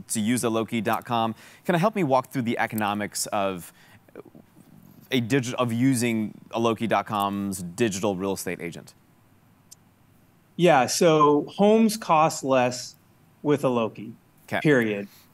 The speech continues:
Speaker 2: The average check that we issue home buyers is thirty thousand dollars. We started in Berkeley, California.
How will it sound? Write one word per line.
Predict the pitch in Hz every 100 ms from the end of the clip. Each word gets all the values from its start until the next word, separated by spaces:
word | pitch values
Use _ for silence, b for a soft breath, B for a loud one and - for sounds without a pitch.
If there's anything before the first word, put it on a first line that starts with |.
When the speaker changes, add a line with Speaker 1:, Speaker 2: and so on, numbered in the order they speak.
| _ _ _ -
Speaker 2:
The | 160 165
average | 160 196 196 208 202 170 -
check | - 185 160 160 - - - -
that | 139 127
we | 147 160 156 156
issue | 170 165 - 160 156 143 135 135 - _ _ -
home | 127 165 147
buyers | 127 120 120 117 110
is | 120 135 131 123 113
thirty | - 147 139
thousand | 123 120 110 110 101
dollars. | 101 98 95 120 - _ _ _ _ _ _ _ _ _ _ _
We | 143 147
started | - 160 165 175
in | 156 143 127
Berkeley, | 143 143 160
California. | 147 143 135 - 139 135 135 131 123 123